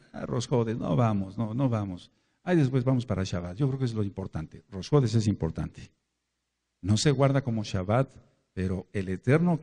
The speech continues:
quiere, lo voy a mencionar, voy a dar una adelantadita, quiere que estemos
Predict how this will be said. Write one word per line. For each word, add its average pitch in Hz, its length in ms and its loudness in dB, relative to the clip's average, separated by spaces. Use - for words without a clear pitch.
quiere, 123 360 6
lo 123 80 2
voy 107 140 4
a 117 40 4
mencionar, 110 360 0
voy 127 160 2
a 135 60 2
dar 120 200 2
una 120 120 4
adelantadita, 101 460 -2
quiere 147 200 -4
que 147 80 -6
estemos 143 460 2